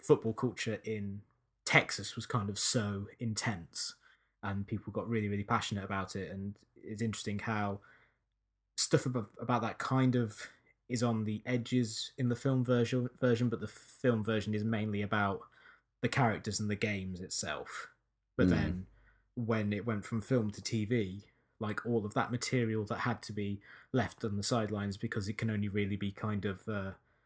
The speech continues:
Speaker 1: it can only be, uh, setting and background in a film. Suddenly you can actually dig into that stuff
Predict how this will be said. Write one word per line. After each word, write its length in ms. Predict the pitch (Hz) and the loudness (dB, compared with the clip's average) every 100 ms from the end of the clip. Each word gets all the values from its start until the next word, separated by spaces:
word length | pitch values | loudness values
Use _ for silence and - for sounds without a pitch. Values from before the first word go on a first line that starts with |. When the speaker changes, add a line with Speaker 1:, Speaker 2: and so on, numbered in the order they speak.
| _ _ _ _ | _ _ _ _
Speaker 1:
it 100 | 113 | -4
can 120 | 113 | 0
only 180 | 110 104 | 0 -2
be, 400 | 101 104 104 - _ _ _ _ _ 87 | -2 -4 -4 -10 _ _ _ _ _ -12
uh, 180 | 104 98 | -8 -4
setting 520 | - 143 - 120 104 | 4 4 4 0 0
and 140 | 101 | 0
background 460 | 113 101 - 101 98 | 0 0 0 -2 -2
in 100 | 92 | -6
a 40 | |
film. 360 | 98 113 101 95 | -4 -2 -2 -4
Suddenly 480 | - 117 101 92 90 | -2 -2 -2 -6 -8
you 80 | 104 | -6
can 80 | 110 | -6
actually 440 | 104 - 101 92 - | -6 -6 -6 -6 -4
dig 200 | 113 101 | -4 -2
into 220 | 101 98 | -4 -4
that 140 | 101 90 | -4 -4
stuff 340 | - 98 - | -6 -8 -10